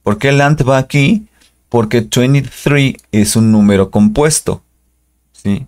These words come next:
L-, las decenas con unidades, así solitas, son números compuestos.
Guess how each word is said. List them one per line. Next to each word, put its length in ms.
L-, 160
las 280
decenas 560
con 220
unidades, 680
así 220
solitas, 560
son 260
números 360
compuestos. 800